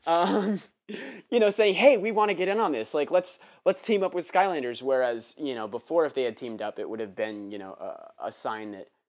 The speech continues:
we believe in this franchise. This is something that has big potential, and we think that, you know, including our characters in this, we can, we can get a piece of the pie without actually, you know, making it look like it's a desperate push to stay relevant for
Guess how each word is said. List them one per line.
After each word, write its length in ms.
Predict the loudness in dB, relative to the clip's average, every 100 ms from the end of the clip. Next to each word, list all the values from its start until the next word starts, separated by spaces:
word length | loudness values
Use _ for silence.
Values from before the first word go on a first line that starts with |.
| _ -10
we 100 | -8
believe 300 | -6 -6 -4
in 80 | -6
this 140 | -6
franchise. 580 | -8 -10 -6 -6 -6 -8
This 180 | -10 -10
is 100 | -10
something 420 | -10 -8 -8 -8
that 120 | -10
has 360 | -4 -2 -2 -4
big 280 | -12 -12 -12
potential, 520 | -12 -6 -4 -4 -4
and 220 | -4 -8
we 100 | -10
think 380 | -10 -10 -14 _
that, 200 | -14 -14 _
you 160 | -16 -14
know, 100 | -14
including 380 | -16 -12 -12 -12
our 80 | -12
characters 400 | -12 -12 -14 -14
in 80 |
this, 180 | -16 -16 _ _
we 140 | -14 -12
can, 380 | -10 -10 -10 -14 _
we 140 | -16
can 300 | -12 -12 -14 _ _ _ -6
get 120 | -6
a 60 |
piece 200 | -6 -12
of 60 | -14
the 60 | -10
pie 360 | -2 0 0
without 340 | -4 -6 -6 -6
actually, 640 | -10 -10 -14 -14 -14 -16
you 140 | -16 -18
know, 260 | -18 -20 -16
making 340 | -12 -10 -10
it 100 | -10
look 200 | -10 -10
like 140 | -12 -14
it's 120 | -14
a 40 |
desperate 360 | -10 -10 -10 -16
push 240 | -14 -14 -12
to 140 | -14
stay 300 | -14 -10 -8
relevant 480 | -8 -10 -12 -16 -20 _
for 300 | -18 -18